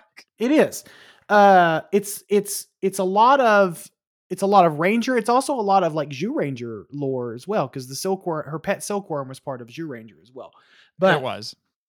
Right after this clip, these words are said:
Speaker 1: um, but then we get Tommy as the White Ranger. And as anyone who knows, Tommy doesn't become the White Ranger until season two, and the main villain in that, during that continuity is Zed.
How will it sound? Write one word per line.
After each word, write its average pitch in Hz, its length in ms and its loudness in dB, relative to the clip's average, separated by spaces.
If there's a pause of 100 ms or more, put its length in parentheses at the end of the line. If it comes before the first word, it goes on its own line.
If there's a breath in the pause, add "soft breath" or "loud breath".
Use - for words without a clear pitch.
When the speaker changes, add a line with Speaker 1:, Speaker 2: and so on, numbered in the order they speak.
(420)
Speaker 1:
um, 147 640 0 (720)
but 180 240 -2
then 359 260 2
we 247 140 2
get 165 640 -2 (400)
Tommy 165 800 2
as 165 220 -4
the 156 100 -4
White 196 520 0
Ranger. 123 540 -16 (520)
And 185 180 0
as 170 300 0
anyone 254 420 0
who 190 120 2
knows, 202 720 2 (320)
Tommy 294 340 2
doesn't 208 280 2
become 175 300 0
the 151 100 -2
White 220 300 -2
Ranger 170 340 -2
until 156 280 -6
season 135 500 -8
two, 156 560 0 (400 soft breath)
and 165 140 -6
the 165 40 -2
main 196 280 -2
villain 190 320 0
in 165 200 -8
that, 208 260 -8
during 170 280 -4
that 254 240 -4
continuity 160 600 -4
is 190 100 -2
Zed. 185 400 -4